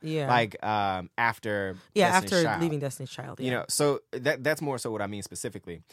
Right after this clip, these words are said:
Speaker 2: But she has always had a level of, um, perfection in her execution
Speaker 1: Uh-huh.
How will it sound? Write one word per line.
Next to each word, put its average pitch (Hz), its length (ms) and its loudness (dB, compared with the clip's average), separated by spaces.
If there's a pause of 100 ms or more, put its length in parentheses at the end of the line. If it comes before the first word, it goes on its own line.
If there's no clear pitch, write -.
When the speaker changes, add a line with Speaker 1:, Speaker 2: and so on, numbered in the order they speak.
(200)
Speaker 2:
But 151 360 4 (160)
she - 140 -10
has 135 260 -2
always 131 360 4
had 113 260 -2
a 98 60 -2
level 98 440 -4
of, 87 160 -6
um, 82 440 -6 (720)
perfection 131 520 -4
in 107 80 -8
her 104 160 -4
execution - 680 -8 (120)
Speaker 1:
Uh-huh. 170 280 0